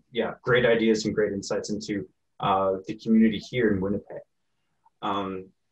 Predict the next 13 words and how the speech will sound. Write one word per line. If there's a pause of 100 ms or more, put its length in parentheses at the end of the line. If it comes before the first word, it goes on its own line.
and
so,
yeah,
and
just
like,
so
our
conclusion,
uh, (340)
here
is,
uh,